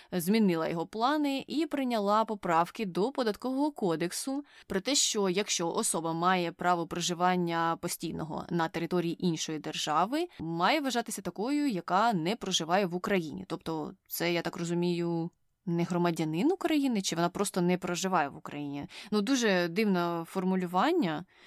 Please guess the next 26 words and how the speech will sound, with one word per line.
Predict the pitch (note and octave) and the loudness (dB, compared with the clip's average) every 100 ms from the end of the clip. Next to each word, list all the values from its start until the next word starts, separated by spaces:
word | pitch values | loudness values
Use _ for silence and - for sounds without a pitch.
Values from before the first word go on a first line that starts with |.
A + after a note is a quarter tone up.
| - _ | -20 _
тому | - F3 | -2 0
що | F3 | 0
це | E3+ | 0
ж | F3 | 0
не | F3+ | 0
те, | G#3 | 0
що | - | 2
в | G3 | 4
нього | F3 | 4
забрали | E3 E3 E3+ E3 | 2 -2 -2 -2
громадянство. | D#3 E3+ F#3 E3+ E3 F3 - - | -2 2 2 0 -6 -10 -12 -8
Я | D3+ D#3+ | -6 -4
не | D#3+ | -4
думаю, | A3 F#3+ | -4 -4
що | - | -6
це | - | -8
так | - | -8
працювало. | - D3+ D#3 C3+ - F3+ _ | -8 -12 -10 -10 -10 -14 _
Але | - B3 B3 | 0 0 0
врешті-решт, | B3+ - C4 D#3+ - - E3 | -4 -4 -2 -2 -6 -6 -6
закон | E3 F3+ A3 G#3+ F#3+ E3 | -4 -4 -2 2 2 0
був | F3 F#3+ F3+ - | -2 -2 -4 -2
підтриманий | F3+ G3 G3 F3+ E3 E3 E3 D#3+ - D#3+ D#3+ | -2 2 4 4 4 0 -2 -4 -4 -4 -4
більшістю, | D#3 G3 G3 - - - - D#4+ - _ | 2 2 4 2 2 0 -2 -4 -4 _
і | F#3 G3 C4+ E4 E4 D#4+ | -2 0 2 4 4 2
Кличко | - A#3+ A3+ - A3 C4 C#4 C#4+ C4 A#3 | 2 0 2 0 -2 0 2 4 4 2